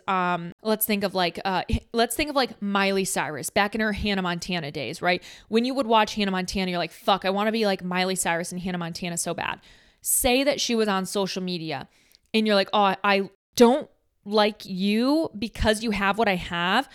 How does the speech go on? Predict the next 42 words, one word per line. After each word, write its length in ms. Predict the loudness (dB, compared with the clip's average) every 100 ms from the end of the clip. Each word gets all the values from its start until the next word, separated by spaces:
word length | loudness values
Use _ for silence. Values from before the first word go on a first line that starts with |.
| -20 _ 2
But, 60 |
like, 140 | 4 4
it's 120 | 0
not 160 | 0 0
a 60 |
"fuck 400 | 2 0 0 0
you" 320 | 0 2 0
to 180 | 0 0
Hannah 220 | 2 2
Montana. 640 | 2 0 -2 -2 0 0 -2 -10 _ -2
It's 160 | 0
like 160 | 0 0
a, 180 | -2 -4 _ _ -20 -20 _ _
Fuck, 460 | 0 0 -4 -18 -20 _ -12
you 720 | -4 2 6 6 4 2 -4 _
have 320 | -8 0 2 2
what 120 | -2
I 80 | -4
want. 300 | -8 -10 -12 -12 -20 _ _ _
You 120 | -2 4
know 80 |
what 60 | 4
I 60 | 4
mean? 320 | 4 2 2
And 180 | 0 0 -2 -18 -6
maybe 380 | 0 0 2 2
that's 220 | 2 2
something 380 | -2 -4 -4 0
that, 280 | 0 0
like, 300 | 2 2 2 -6 _ _ _ _ _ _ -6 -2
it 80 | 2
could 160 | 2
motivate 380 | 4 2 2 -2
you. 220 | -2 -4 -10 _ _ _ _
You 160 | -2 2
could 140 | 2
wanna 220 | 2 0
follow 320 | 4 4 4 2
along 220 | 0 -4
'cause 100 | -4
you're 60 |
motivated. 600 | -4 -2 0 2 2 0